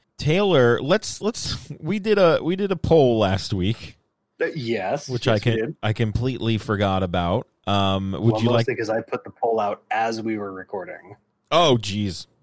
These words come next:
Speaker 1: That makes sense.
Speaker 2: Yeah. Yep.
Speaker 1: Would you like to, uh, to read the results? And this was, uh, this was, was it, uh, a-, would you rather travel with a-, Adric or
Speaker 2: No. Who, basically, who was the better companion?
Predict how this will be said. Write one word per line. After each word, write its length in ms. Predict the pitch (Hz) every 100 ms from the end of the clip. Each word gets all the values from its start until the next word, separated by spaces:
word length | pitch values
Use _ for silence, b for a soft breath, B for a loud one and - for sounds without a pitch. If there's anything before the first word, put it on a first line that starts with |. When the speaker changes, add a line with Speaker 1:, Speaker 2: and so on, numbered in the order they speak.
| _
Speaker 1:
That 180 | 107 117
makes 200 | 95 -
sense. 260 | 82 82 _ _ -
Speaker 2:
Yeah. 220 | 104 92 - _ _ _
Yep. 240 | 107 107 - _ _
Speaker 1:
Would 180 | 123 127
you 100 | 143
like 240 | 135 147
to, 260 | - 156 139
uh, 520 | 127 127 123 117 107 -
to 140 | - 123
read 280 | 123 139
the 100 | 127
results? 420 | 120 107 117 131 -
And 160 | 131
this 160 | 147 -
was, 200 | 160 131
uh, 320 | 127 123 113
this 220 | 113 139 151
was, 360 | 131 110 - - _ _ _
was 280 | - 131 120
it, 160 | 120 -
uh, 360 | 107 104 95 -
a-, 80 | 113 - _ _ _
would 140 | 123 113
you 80 |
rather 220 | 127 120 113
travel 440 | - 123 120 117
with 180 | 113 98 -
a-, 200 | 104 117 -
Adric 540 | 120 151 160 196 - -
or 460 | 117 117 113 107 104
Speaker 2:
No. 320 | 135 120 98 - -
Who, 380 | 165 165 156 127
basically, 580 | 139 135 - 135 127
who 220 | - 175 202
was 220 | 202 135
the 80 | 123
better 220 | 120 117
companion? 640 | - 101 - 95 87 82